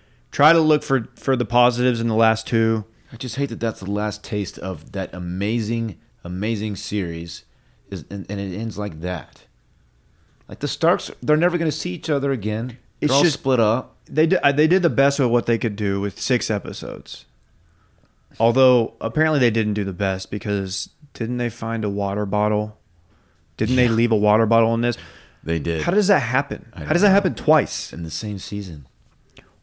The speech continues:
Speaker 1: Is somebody gonna write a book, like, or do, like, a, a history of, like, the last season of Game of Thrones and talk about how it was in fucking chaos? Like, is there shit behind the scenes that we don't know about? Like, were they,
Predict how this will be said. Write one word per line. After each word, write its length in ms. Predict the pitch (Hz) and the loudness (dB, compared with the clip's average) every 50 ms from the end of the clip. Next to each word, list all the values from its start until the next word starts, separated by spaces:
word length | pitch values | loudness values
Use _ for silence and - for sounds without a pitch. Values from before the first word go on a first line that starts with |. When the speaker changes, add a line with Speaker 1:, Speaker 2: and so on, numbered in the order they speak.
| _ _ _ _ _ - | _ _ _ _ _ -6
Speaker 1:
Is 140 | 147 135 - | -6 -2 0
somebody 320 | - 180 220 240 214 202 | 2 4 6 6 6 4
gonna 180 | 190 180 160 139 | 4 4 4 6
write 160 | 135 135 135 | 6 6 6
a 60 | 110 | 4
book, 420 | 90 - 113 117 123 - - _ _ - | 2 2 2 2 2 0 -4 _ _ -2
like, 340 | 120 110 104 101 - - - _ _ _ _ _ _ _ _ _ _ | 0 2 2 2 0 -6 -20 _ _ _ _ _ _ _ _ _ _
or 160 | - 117 117 | -2 -2 0
do, 140 | 113 123 131 | 2 4 4
like, 180 | 123 120 110 - | 4 4 2 2
a, 80 | 117 | 0
a 140 | - - 110 95 | 0 0 0 0
history 420 | 107 127 123 - - 143 135 120 | 0 0 0 0 2 2 4 4
of, 220 | 92 117 117 107 | 4 4 4 4
like, 180 | 117 110 107 - | 2 2 0 0
the 220 | - - 110 117 110 | -2 0 2 2 4
last 300 | 110 113 113 117 117 - | 6 6 6 4 4 2
season 220 | 135 127 110 117 117 | 2 2 2 0 0
of 40 | |
Game 160 | 107 117 113 113 | 2 2 2 2
of 120 | 110 101 | 0 -2
Thrones 280 | 110 110 110 113 110 110 | -2 -2 -2 -2 -2 -4
and 80 | 107 | -4
talk 220 | 101 113 107 107 - | -2 0 0 0 2
about 200 | 107 110 104 104 | 2 2 2 4
how 120 | 107 107 | 4 2
it 20 | 101 | 2
was 100 | 98 101 | 2 0
in 80 | 104 101 | -2 -2
fucking 300 | - - 113 101 - 101 | 0 -2 -2 -2 -4 -6
chaos? 560 | - - 101 101 101 107 113 110 110 - - _ _ _ _ _ _ - | -4 -2 0 0 2 2 2 0 0 -4 -10 _ _ _ _ _ _ -4
Like, 120 | 131 120 | -4 -2
is 120 | 120 117 127 | 0 0 0
there 80 | 165 | 0
shit 240 | 156 - - 175 160 | 2 2 2 2 2
behind 240 | 143 123 135 143 135 | 2 2 4 4 4
the 40 | 123 | 2
scenes 220 | 104 - 131 131 120 | 0 0 0 0 2
that 80 | 113 | 2
we 80 | 110 113 | 2 2
don't 100 | 113 104 | 2 2
know 140 | 101 101 107 | 2 2 2
about? 400 | 107 107 117 117 117 - - - _ _ _ _ _ _ _ _ _ - | 2 4 4 4 4 2 -2 -6 _ _ _ _ _ _ _ _ _ -4
Like, 160 | 117 113 - | -2 -2 0
were 120 | 117 117 | 2 2
they, 360 | 117 127 135 139 135 123 - | 4 4 4 4 4 2 0